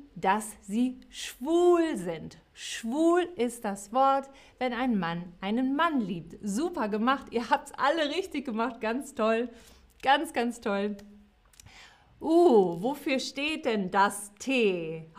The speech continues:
Das T. Ich bin gespannt, ich bin gespannt. Und ach, und es sind noch viel mehr Leute im Chat angekommen.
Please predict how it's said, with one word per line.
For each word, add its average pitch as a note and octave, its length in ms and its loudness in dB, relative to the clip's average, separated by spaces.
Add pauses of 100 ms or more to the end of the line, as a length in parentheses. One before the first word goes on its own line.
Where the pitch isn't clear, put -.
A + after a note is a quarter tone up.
(1300)
Das G3+ 420 -2
T. F3 580 -2 (460)
Ich - 260 -4
bin C#4 220 2
gespannt, C4+ 640 2
ich A3+ 260 -8 (100)
bin C#4+ 380 -2
gespannt. C4+ 800 0 (580)
Und A#3+ 320 4
ach, - 320 6 (120)
und B3 320 2
es A#3 240 -6
sind C#4+ 180 -4
noch C4+ 200 -2
viel D4+ 240 -8
mehr C#4 180 -2
Leute C#4 320 -2
im G#3+ 180 -2
Chat B3+ 280 0 (100)
angekommen. C4+ 800 0